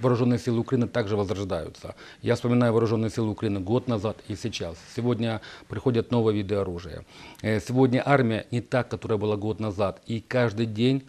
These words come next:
она, а, м-, мощь нашей армии больше и больше. Мы вот три недели назад провели совещание с Укроборонпромом, где чётко была Ник-, Николаевская область представлена, и Херсонская,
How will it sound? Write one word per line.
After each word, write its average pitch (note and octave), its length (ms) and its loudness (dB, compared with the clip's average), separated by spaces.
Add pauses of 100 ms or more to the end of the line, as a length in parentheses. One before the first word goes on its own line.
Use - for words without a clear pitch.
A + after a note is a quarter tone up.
она, G2 220 -2
а, F#2 240 -2
м-, A#2 120 2
мощь A#2 520 2
нашей A#2 260 -2
армии G#2+ 320 0 (480)
больше A#2 360 0
и - 20 -2
больше. F#2+ 380 -6
Мы B2 140 0
вот G#2 240 -4
три A#2 120 0
недели A2+ 240 0
назад A2 300 -2
провели G#2 280 -2
совещание G2+ 540 -4
с F#2 100 -12
Укроборонпромом, G#2+ 840 -4 (320)
где A2 400 2 (300)
чётко G#2+ 580 0 (240)
была A2+ 180 4
Ник-, A2 300 -2
Николаевская C3 560 2
область A#2 220 -2
представлена, G#2 580 -2
и - 20 -8
Херсонская, A2 760 0